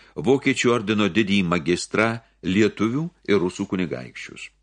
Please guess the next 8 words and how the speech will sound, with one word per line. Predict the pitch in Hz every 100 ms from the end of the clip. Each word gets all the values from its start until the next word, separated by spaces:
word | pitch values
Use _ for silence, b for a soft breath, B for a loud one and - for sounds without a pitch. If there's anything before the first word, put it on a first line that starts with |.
| _ _ _ _ _ _ _ _ _ _ _
Karūnacija | 73 67 90 120 135
buvo | 120 120
numatyta | 107 98 104 - 101
rugpjūčio | 78 - 85 - 78
penkioliktą | 78 73 76 73 - 85
dieną | 92 95 67 62
per | - 64 -
Žulinę, | 69 80 85 67 62